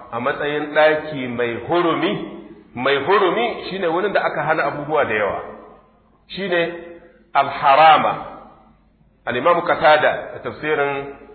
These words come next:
Fathul Qadir na Al-Imam Shawkani, eh, mujallal na farko shafin ɗari uku da tis'in da bakwai yana cewa, "Hawajizu abqaha Allahu bainan nasi fil jahiliyya." Wato Allah ya yi ma Makka albarka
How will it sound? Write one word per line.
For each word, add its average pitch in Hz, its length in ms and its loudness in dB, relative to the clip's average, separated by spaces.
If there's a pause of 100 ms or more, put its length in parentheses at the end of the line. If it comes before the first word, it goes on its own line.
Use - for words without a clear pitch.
Fathul 147 320 -2
Qadir 123 260 -4
na 123 160 -2
Al-Imam 117 380 -2
Shawkani, 113 540 0 (680)
eh, 104 160 -4
mujallal 110 360 -6
na 107 80 -6
farko 110 240 -8
shafin 110 280 -10
ɗari 104 160 -8
uku 110 180 -10
da 101 100 -10
tis'in 107 280 -14
da 113 80 -6
bakwai 107 320 -8
yana 98 160 -6
cewa, 101 280 -6 (520)
"Hawajizu 180 840 4
abqaha 151 760 2
Allahu 151 500 0
bainan 135 320 -2
nasi 117 260 -4
fil 113 160 -12
jahiliyya." 98 600 -8 (1040)
Wato 139 260 0
Allah 185 320 4
ya 156 200 8
yi 160 60 4
ma 151 140 0 (280)
Makka 147 500 0
albarka 123 680 0